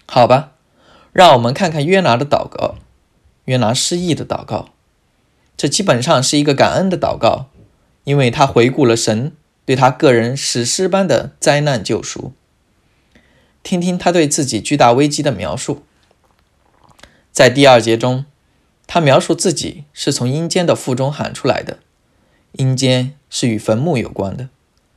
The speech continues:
是死人的地方。约拿指的不是鱼肚子，鱼肚子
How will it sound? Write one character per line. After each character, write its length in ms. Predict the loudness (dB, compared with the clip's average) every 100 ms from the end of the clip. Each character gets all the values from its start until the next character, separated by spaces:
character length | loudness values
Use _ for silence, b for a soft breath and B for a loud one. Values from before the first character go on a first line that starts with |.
| _ -12
是 140 | -6
死 260 | -2 0 0
人 160 | 0
的 100 | -2
地 160 | -2 -4
方。 280 | -6 -10 -12 _ _ _ _ _ _ _ _ _ _ _ 0
约 140 | 4
拿 140 | 4 2
指 160 | 0
的 80 | -4
不 140 | -4
是 180 | -4 -2
鱼 140 | -2 0
肚 180 | 0
子， 180 | 0 -8 _ _ _ _ _ _
鱼 180 | -2 0
肚 180 | 0 0
子 220 | -6